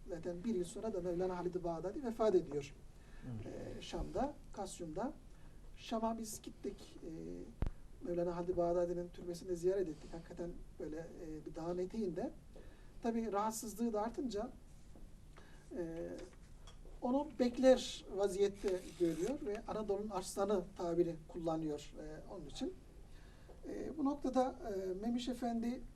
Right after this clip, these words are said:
Speaker 1: e, Mevlana Halid-i Bağdadi'nin <clears throat> yanında, e, kalıyor. E, halvet ve diğer tasavvufi şeylerini çıkartıyor. Ve bundan sonra da hocasının, e, yönlendirmesiyle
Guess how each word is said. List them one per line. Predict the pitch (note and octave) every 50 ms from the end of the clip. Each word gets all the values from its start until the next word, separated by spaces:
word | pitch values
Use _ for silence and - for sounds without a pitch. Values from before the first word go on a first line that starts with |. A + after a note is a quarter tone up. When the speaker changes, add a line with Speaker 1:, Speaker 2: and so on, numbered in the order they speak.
| - - - - - - - -
Speaker 1:
e, | A3 G#3 G#3+ A3 A3+ A#3 A3+ A#3+ - - - -
Mevlana | - G3+ G#3 G#3 G#3+ G#3+ G#3+ G3+
Halid-i | G3 G#3 G3+ G#3 G3+
Bağdadi'nin | G3 G3 G3 G3 F#3+ G3+ G3 G3 F#3+ G3+ G3+ G#3+ G#3+ - - -
<clears throat> | F3 F3
yanında, | F#3+ F#3 F#3 F#3 F#3 F#3+ F#3+ G3 F#3+ G3+ - - - - - - - - -
e, | - G3+ G3+ F#3+ F3+ F#3 - - - - - - - - - - - - -
kalıyor. | - - G#3+ A#3 A#3 A3 G3+ G3 A3+ - - - - - - - - - - - - - - -
E, | - - - - - -
halvet | - - - - - A3 G#3 G#3 G3+ G#3+ G#3+ G#3+ - - - - - - - - - - - - - -
ve | G#3 F#3 F#3+ G3 - C4 - -
diğer | G3+ F#3+ F#3+ F#3 -
tasavvufi | G#3 F#3+ - G3 F#3 F3+ F3+ - A3+
şeylerini | - G#3 F#3+ F#3 F#3 F3+ F3 F3+ F#3 - - -
çıkartıyor. | - - - F#3 F#3 F3+ F3+ - - C4+ G#3+ A#3 A#3+ - - - - - - - - - - -
Ve | G3+ G3 G3 G3+ G#3+ - -
bundan | G#3+ G#3+ A#3+ A#3+
sonra | A#3 - A3+ A3 A3 F3+
da | F#3 F#3 G3 - - - - - -
hocasının, | - G#3 G#3 G#3+ G#3 - - A3+ G#3+ G#3+ G#3+
e, | A3 A3+ - F#3+ F3+ F3 F3+ F3 F3 F3+ F#3 F#3 - - - - - - -
yönlendirmesiyle | G3+ G3+ G3+ G#3 G3+ G3+ A3 G#3+ G#3+ G#3+ A#3 - - C4+ C4+